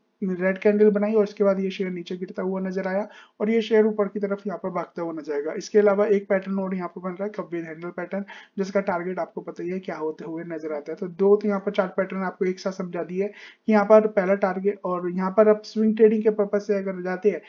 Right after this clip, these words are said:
तो यहाँ पर इस शेयर को यहाँ पर buying करें। बाइंग करने के लिए यहाँ पर थोड़ा सा यहाँ पर wait करें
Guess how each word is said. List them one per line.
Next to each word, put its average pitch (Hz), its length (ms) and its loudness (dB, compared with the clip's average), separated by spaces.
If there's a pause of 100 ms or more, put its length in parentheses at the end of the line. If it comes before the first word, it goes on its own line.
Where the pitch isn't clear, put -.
(260)
तो 226 60 -2
यहाँ 214 120 0
पर 214 180 4
इस 208 160 0 (120)
शेयर 208 280 2
को 208 120 -2
यहाँ 190 140 -2
पर 202 160 -4 (320)
buying 180 260 -2
करें। 208 200 -2 (360)
बाइंग 196 260 0
करने 220 240 2
के 214 120 -2
लिए 220 120 4
यहाँ 208 180 0
पर 208 160 0
थोड़ा 214 220 2
सा 208 120 -4
यहाँ 190 120 -6
पर 185 100 -6
wait 175 240 -6
करें 214 260 -2